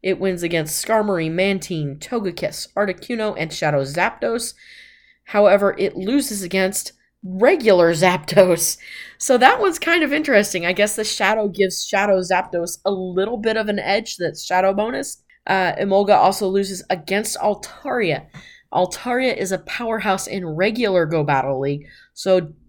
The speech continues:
if you've got one of those built up already, definitely wanna consider putting it in your, uh, rotation. Gligar, Shadow Gliscor also win against Emolga.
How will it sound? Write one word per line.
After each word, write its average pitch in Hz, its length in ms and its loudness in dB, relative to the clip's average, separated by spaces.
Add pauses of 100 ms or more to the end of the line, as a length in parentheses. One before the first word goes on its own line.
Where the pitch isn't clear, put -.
(260)
if 220 260 4
you've 214 180 -8
got 160 240 0
one 190 120 -4
of 165 140 -4
those 180 320 0
built 240 320 -6
up - 200 -2
already, 269 360 2
definitely 196 680 0
wanna 196 240 -4
consider 190 460 -6
putting 190 360 -6
it 185 160 -4 (440)
in 180 220 -2
your, 170 380 -4 (500)
uh, 156 260 0
rotation. 180 720 -2 (240)
Gligar, 233 840 0
Shadow 208 480 -2
Gliscor 202 840 -4
also 175 640 0 (100)
win 170 560 -2
against 165 500 -4
Emolga. 139 540 -6